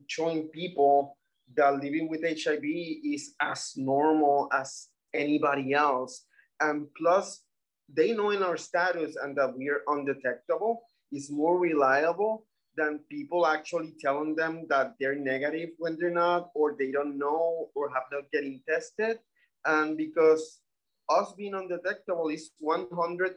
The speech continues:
percent factual science that we cannot transmit the virus. Even with condoms, there's, like, a point zero two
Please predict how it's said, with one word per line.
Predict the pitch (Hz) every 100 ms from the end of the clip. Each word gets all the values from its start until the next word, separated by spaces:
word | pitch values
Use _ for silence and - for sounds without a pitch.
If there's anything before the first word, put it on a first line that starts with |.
| -
percent | 147 135 - - 160 196 196 - _ _ _ _ _ _ -
factual | 151 156 - 180 170
science | - 185 202 180 160
that | 143 139
we | -
cannot | 196 180 180
transmit | 185 175 180 180
the | 160
virus. | 180 226 139 117 - _ _
Even | 147 175 226
with | 196 -
condoms, | 170 175 208 180 170 165
there's, | 165 170 - 165
like, | 160 156
a | 139 -
point | 160 170 190
zero | - 165 175 175 156
two | 156 156